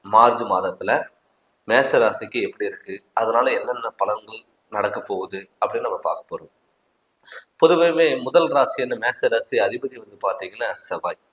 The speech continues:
இப்ப இந்த செவ்வாய் வந்து பாத்தீங்கன்னா மகர ராசியில சஞ்சாரம் செய்றாரு.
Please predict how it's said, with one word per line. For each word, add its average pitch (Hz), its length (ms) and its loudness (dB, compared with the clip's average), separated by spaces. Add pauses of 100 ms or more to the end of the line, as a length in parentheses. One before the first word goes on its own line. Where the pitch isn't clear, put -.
(540)
இப்ப 139 160 -4
இந்த 117 200 2
செவ்வாய் 180 400 2
வந்து 156 180 -2
பாத்தீங்கன்னா 127 480 0 (100)
மகர 165 400 4
ராசியில 120 560 -4
சஞ்சாரம் 107 520 -6
செய்றாரு. 82 340 -12